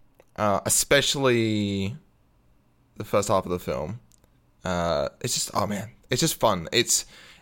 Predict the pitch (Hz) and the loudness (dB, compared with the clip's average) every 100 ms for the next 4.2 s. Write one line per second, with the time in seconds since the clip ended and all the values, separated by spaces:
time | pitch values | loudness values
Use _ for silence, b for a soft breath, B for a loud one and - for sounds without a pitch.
0 | b 117 123 - 127 123 139 143 135 123 | b -2 -2 0 0 2 4 6 6 6
1 | 117 113 104 - - _ _ _ - - | 6 4 0 -4 -14 _ _ _ -20 -20
2 | _ _ _ - 185 185 - - 120 101 | _ _ _ -16 -10 -10 -8 -4 0 2
3 | 110 110 107 - 107 101 95 95 107 98 | 4 4 4 0 0 2 0 2 2 2
4 | - | -2